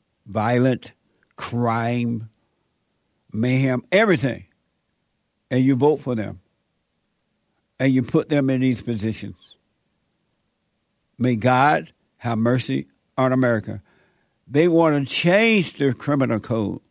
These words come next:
and make it easier for the criminals. Why you think? Because they want confusion. They want ghetto. They want black on black crime. They want a mess. That's why they're working to do this.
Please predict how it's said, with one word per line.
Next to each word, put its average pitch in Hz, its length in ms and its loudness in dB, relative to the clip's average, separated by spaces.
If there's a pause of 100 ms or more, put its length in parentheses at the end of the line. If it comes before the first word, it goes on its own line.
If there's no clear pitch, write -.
(500)
and 131 140 0
make 143 200 0
it - 160 -6
easier 170 500 4
for 139 240 0
the 117 100 -2
criminals. 135 600 -4
Why 147 180 2
you 185 160 0
think? 196 360 -2 (360)
Because 104 300 -8
they 120 160 0
want 139 240 2
confusion. 139 640 -6
They 113 120 -2
want 117 300 -4
ghetto. 113 460 -2 (360)
They 139 140 2
want 131 280 2
black 120 280 2
on 131 140 2
black 120 220 0
crime. 110 540 -4
They 131 140 2
want 135 300 0 (1800)
a 120 100 2
mess. 110 640 -2 (960)
That's 135 200 0
why 156 180 4
they're 151 140 4
working 147 360 2
to 156 120 -2
do 165 200 0
this. 101 340 -8